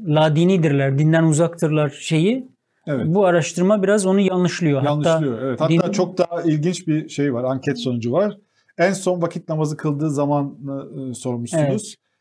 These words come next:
Speaker 1: Evet.
Speaker 2: E, son bir haftada, yani en son bir na-, vakit namazı kıldığı, yani son bir hafta demek yani düzenli
Speaker 1: Aktif
Speaker 2: kılıyorum
Speaker 1: namaz
Speaker 2: anlamında.
Speaker 1: kılıyor demek,
Speaker 2: Evet.
Speaker 1: evet.
Speaker 2: E, ak Parti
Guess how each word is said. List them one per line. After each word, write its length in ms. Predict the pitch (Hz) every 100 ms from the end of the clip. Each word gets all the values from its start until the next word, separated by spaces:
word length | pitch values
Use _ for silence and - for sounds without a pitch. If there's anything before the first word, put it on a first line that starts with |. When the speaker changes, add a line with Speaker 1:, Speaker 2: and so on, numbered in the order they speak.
| _ _ 147
Speaker 1:
Evet. 160 | 139
Speaker 2:
E, 80 | 131
son 340 | 123 165 175
bir 80 | 175
haftada, 520 | 175 147 - 113 117
yani 200 | 117 120
en 120 | 151 147
son 380 | - 135 131 - 131
bir 100 | 127
na-, 160 | 135
vakit 260 | 139 165 147
namazı 280 | 135 127 117
kıldığı, 420 | 139 127 123 143
yani 180 | 160 120
son 220 | 151 143
bir 60 | 139
hafta 240 | 135 123
demek 300 | 139 185 185
yani 300 | 131 143 151 151 -
düzenli 340 | 147 139 135
Speaker 1:
Aktif 180 | 135 143
Speaker 2:
kılıyorum 240 | 143 135 220
Speaker 1:
namaz 280 | 214 214
Speaker 2:
anlamında. 200 | 131 196 190
Speaker 1:
kılıyor 200 | 147 139
demek, 220 | 135 151
Speaker 2:
Evet. 0 |
Speaker 1:
evet. 360 | 143 131 - - _ _ _
Speaker 2:
E, 60 | 147 139 131 131
ak 260 | 185 190
Parti 580 | 170 147 147 143 131 117